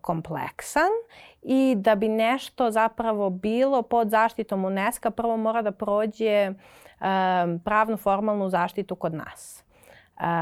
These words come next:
jako veliki broj lokaliteta ne poseduje ni jedan stepen zaštite, e, što je, srećom, promenit će se od, e, čini mi se, polovine ove godine,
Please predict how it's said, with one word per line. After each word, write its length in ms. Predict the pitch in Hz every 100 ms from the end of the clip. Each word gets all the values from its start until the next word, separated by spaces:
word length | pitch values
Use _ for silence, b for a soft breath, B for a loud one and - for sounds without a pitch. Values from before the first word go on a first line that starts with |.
| 165 165 156 - -
jako 320 | 240 240 233
veliki 320 | 208 196 196
broj 220 | 185 190
lokaliteta 1040 | 175 170 175 170 170 180 190 190 240 233
ne 260 | 214 214 208
poseduje 540 | 208 190 185 208 196
ni 120 | 185 185
jedan 260 | 175 180
stepen 440 | 170 165 156 156 151
zaštite, 680 | 139 147 - 233 247 - 320 349 B B B -
e, 500 | 214 220 214 214 208
što 440 | - 247 226 220 - - -
je, 300 | 190 208 190
srećom, 380 | 214 214 208
promenit 380 | 196 208 202 208
će 160 | 190 180
se 380 | - 185 175 165
od, 560 | 175 175 170 170 170 175
e, 460 | 170 170 165 160
čini 200 | - 202
mi 80 | 185
se, 80 | 180
polovine 440 | - 190 196 196
ove 200 | 175 180
godine, 600 | 175 180 175 175 165 156